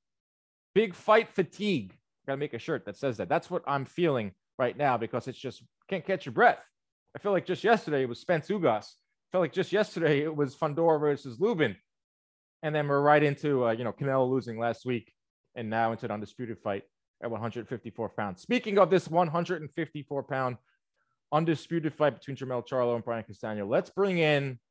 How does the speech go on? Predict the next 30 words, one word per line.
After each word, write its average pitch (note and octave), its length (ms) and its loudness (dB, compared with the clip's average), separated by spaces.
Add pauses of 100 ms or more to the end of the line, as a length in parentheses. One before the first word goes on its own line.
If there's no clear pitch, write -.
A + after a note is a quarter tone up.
our F#3+ 260 6
friend G#3+ 460 4
of D#3+ 180 2
the C#3+ 80 -4
show, B2+ 580 2 (480)
Mister G#2 320 -10
Brian F#2 360 -10
Campbell. E2+ 500 -14 (480)
All D3 80 6
right, F3 180 8
I've F3 200 6
corralled D#3+ 560 8
Mister C3 500 2 (540)
Brian C3 340 4
Campbell. A#2 600 0
He A#2+ 160 -4
is G#2+ 140 -2
one C#3 340 6
half C3 460 4
of G#2+ 120 -6
the A2+ 80 -4
Morning A2+ 460 0
Combat A2+ 580 2
Duo. A#2+ 460 6
They A2 100 0
just A#2 260 -6
celebrated B2 520 2
their B2 160 2
three F3+ 380 2
hundredth F3 540 6